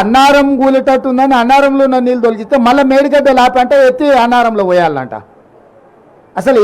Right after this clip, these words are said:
ఏమన్నా మెదడు ఉండే ఆలోచన? అందుకే వాళ్ళు ఏందనంటే చేసిన తప్పులను కప్పిపుచ్చుకోవడానికి ఎదురుదాడే ఒక మంచి విధానం అన్నట్టుగా వాళ్ళు ఒక ఆలోచన చేస్తున్నారు. కాబట్టి ఇప్పుడు స్పష్టంగా నిపుణుల నివేదికలు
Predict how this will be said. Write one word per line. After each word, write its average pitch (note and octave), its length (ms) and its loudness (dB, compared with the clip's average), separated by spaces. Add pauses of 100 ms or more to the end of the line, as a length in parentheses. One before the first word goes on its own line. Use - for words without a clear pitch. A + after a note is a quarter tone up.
ఏమన్నా C4+ 360 0
మెదడు A#3+ 320 0
ఉండే A#3 200 2
ఆలోచన? A3 400 -2 (800)
అందుకే C4+ 280 0 (120)
వాళ్ళు G#3 260 0
ఏందనంటే A#3+ 500 0 (140)
చేసిన C4+ 320 -2 (140)
తప్పులను A#3 400 -4
కప్పిపుచ్చుకోవడానికి F#3+ 960 -6 (800)
ఎదురుదాడే C4+ 640 2 (180)
ఒక A3 120 -8 (120)
మంచి A3 300 -4 (1040)
విధానం B3+ 460 0
అన్నట్టుగా A#3+ 400 0 (100)
వాళ్ళు G#3+ 240 0
ఒక E3+ 160 -4
ఆలోచన G#3+ 420 -2
చేస్తున్నారు. F#3 440 -4 (480)
కాబట్టి B3+ 300 0
ఇప్పుడు G#3+ 220 -4
స్పష్టంగా A#3+ 540 -2 (140)
నిపుణుల A3+ 480 -4
నివేదికలు G#3+ 440 -2